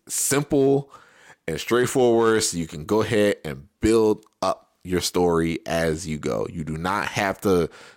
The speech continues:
do some crazy nonsense or drop some crazy plot twist at the end for people to get interested, okay? I know people like that stuff. Not everybody can do that. Not everybody has to do that. Just take your time.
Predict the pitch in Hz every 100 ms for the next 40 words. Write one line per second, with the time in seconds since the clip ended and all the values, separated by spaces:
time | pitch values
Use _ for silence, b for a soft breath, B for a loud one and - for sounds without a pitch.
0 | B - 104 - 107 98 - - 98 110
1 | 110 110 104 104 101 - 95 95 95 90
2 | 80 - B B B B B B _ -
3 | 98 90 - 107 98 - 113 123 117 98
4 | 110 95 - 107 92 - 90 87 87 87
5 | - 87 82 - 80 76 62 64 - -
6 | 50 65 - 76 76 - 78 85 - 92
7 | 95 95 98 - 92 95 95 92 92 -
8 | B B B - 67 80 95 - - 92
9 | 95 85 87 87 85 85 - _ _ _
10 | - - 127 147 147 139 135 87 82 80
11 | 82 78 71 69 - - 92 101 87 87
12 | 85 85 82 82 - B B B B -
13 | - - - 80 - 98 85 - 80 73
14 | 58 55